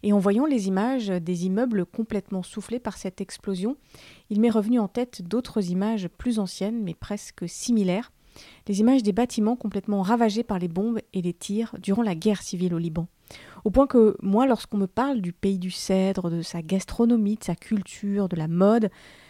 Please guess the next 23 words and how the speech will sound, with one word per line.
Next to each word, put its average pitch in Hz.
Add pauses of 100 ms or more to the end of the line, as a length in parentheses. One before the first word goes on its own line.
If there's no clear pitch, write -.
(140)
moi, 240
j'ai 226
en 180
tête 240
que 208
ces 180
images 214
d'immeubles 180 (100)
dévastés, 202
gris, 208 (140)
poussiéreux, 208 (420)
des 190
immeubles 196
pilonnés, 214
couverts 196
d'impacts 190
de 175
balles, 196 (380)
des 196
rues 202
vides 185
de 202
gens, 202